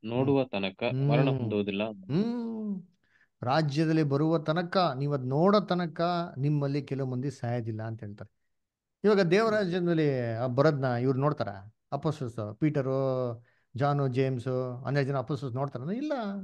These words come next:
Speaker 2: ಅವ್ರು ಯೇಸು ಕ್ರಿಸ್ತ ಶಿಲುಬೆಲಿ ಅವಾಗೆ ಸತ್ತೋಗ್ಬಿಟ್ರು. ದೇವರಾಜ್ಯ ಸ್ಥಾಪನೆ ಆಗೋದು ಎಷ್ಟೋ ವರ್ಷಗಳ ನಂತರ ತಾನೇ, ಅದರ ಮತ್ತೆ ಅವ್ರಿಗೆ
Speaker 1: ಹ್ಮ್.
Speaker 2: ನೋಡಕ್ ಸಾಧ್ಯ? ಬದುಕೇ ಇಲ್ವಲ್ಲ. ಹೇಗೆ ನೋಡ್ಸಿದ್ರು ಅಂದ್ರೆ,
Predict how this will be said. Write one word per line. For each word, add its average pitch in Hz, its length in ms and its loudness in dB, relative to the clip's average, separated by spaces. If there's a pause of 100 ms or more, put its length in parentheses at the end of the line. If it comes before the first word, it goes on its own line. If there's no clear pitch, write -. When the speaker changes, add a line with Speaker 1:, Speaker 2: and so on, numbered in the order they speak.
(200)
Speaker 2:
ಅವ್ರು 143 360 -6
ಯೇಸು 233 360 -2
ಕ್ರಿಸ್ತ 226 240 -4
ಶಿಲುಬೆಲಿ 226 280 -4
ಅವಾಗೆ 214 240 -2
ಸತ್ತೋಗ್ಬಿಟ್ರು. 190 520 0
ದೇವರಾಜ್ಯ 190 440 -2
ಸ್ಥಾಪನೆ 175 380 -4
ಆಗೋದು 165 180 -2
ಎಷ್ಟೋ 123 300 0
ವರ್ಷಗಳ 165 280 0
ನಂತರ 156 300 -6
ತಾನೇ, 147 340 -10 (560)
ಅದರ 143 220 2 (600)
ಮತ್ತೆ 226 180 2
ಅವ್ರಿಗೆ 269 200 6
Speaker 1:
ಹ್ಮ್. 233 60 2
Speaker 2:
ನೋಡಕ್ 202 220 4
ಸಾಧ್ಯ? 139 200 0
ಬದುಕೇ 156 400 0
ಇಲ್ವಲ್ಲ. 127 320 0 (1120)
ಹೇಗೆ 175 540 6
ನೋಡ್ಸಿದ್ರು 120 580 -2
ಅಂದ್ರೆ, 127 640 -6